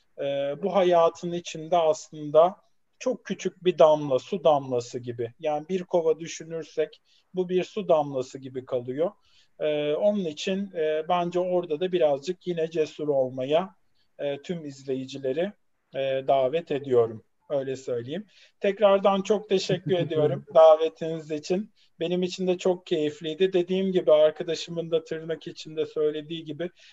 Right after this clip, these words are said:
Speaker 1: ben birazcık böyle sazı ele alınca konuşmayı seven biriyim.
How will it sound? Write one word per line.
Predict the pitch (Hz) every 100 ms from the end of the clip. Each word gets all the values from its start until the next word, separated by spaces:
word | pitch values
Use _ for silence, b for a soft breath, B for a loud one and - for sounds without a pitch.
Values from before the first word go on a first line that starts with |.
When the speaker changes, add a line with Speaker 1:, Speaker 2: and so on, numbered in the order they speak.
| _
Speaker 1:
ben | 165 175 180
birazcık | 180 175 170 180
böyle | 180 175
sazı | - 175 165
ele | 170 160 175
alınca | 165 165 185 170 165 170 -
konuşmayı | 165 170 - 180 180
seven | 175 160 156 170 170 165
biriyim. | 156 143 156